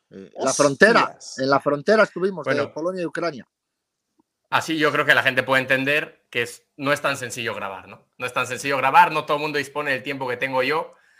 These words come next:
Speaker 3: pero,
Speaker 1: <laughs>
Speaker 3: pero eso es así. Y hoy estamos de regreso para, para poder platicar de algunos temillas, ¿no?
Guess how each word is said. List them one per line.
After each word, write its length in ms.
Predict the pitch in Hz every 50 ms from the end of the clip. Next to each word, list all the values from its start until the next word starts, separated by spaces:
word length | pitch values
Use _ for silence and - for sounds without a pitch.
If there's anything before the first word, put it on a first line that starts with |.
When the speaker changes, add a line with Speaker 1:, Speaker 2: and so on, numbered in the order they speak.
| _ - - _ _
Speaker 3:
pero, 840 | - 120 117 113 117 113 113 110 110 110 110 110 107 107 104 101 -
Speaker 1:
<laughs> 280 | - 120 110 _ _ -
Speaker 3:
pero 240 | - - 113 117 131
eso 160 | 127 131 143
es 80 | 120 131
así. 200 | 120 - - 117
Y 200 | 110 110 113 123
hoy 160 | 135 147 151
estamos 280 | 139 - 147 151 147 127
de 60 | 127
regreso 420 | 117 113 107 120 127 - 147 120
para, 260 | 123 113 104 101 101 -
para 200 | 107 107 107 95
poder 180 | 113 117 120
platicar 320 | 127 120 107 110 117 113 113
de 60 | 113
algunos 280 | 107 110 113 113 110
temillas, 360 | - 110 104 101 101 104 _ _
¿no? 140 | _ _